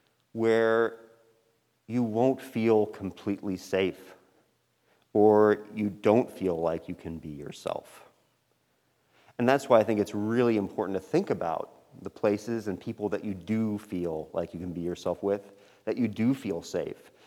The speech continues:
And when those times happen, that you can go to those people, those places. And here's the real t-,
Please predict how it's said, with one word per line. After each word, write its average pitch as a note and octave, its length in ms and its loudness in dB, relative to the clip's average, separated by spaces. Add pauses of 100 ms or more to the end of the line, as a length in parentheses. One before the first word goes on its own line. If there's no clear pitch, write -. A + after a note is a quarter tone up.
(160)
And G#2+ 160 0
when C3+ 180 4
those B2 220 2
times A#2+ 420 -2
happen, G3 540 4 (1600)
that G#2 140 -2
you A2+ 180 -4
can F#2 260 -8
go F#2+ 360 2
to F2 140 -12
those E2 380 -6
people, - 560 -12 (1700)
those E2+ 260 -8
places. - 720 -12 (1080)
And F#2+ 120 -10
here's G2 180 -4
the F2+ 100 -4
real F2 240 -2
t-, - 160 -18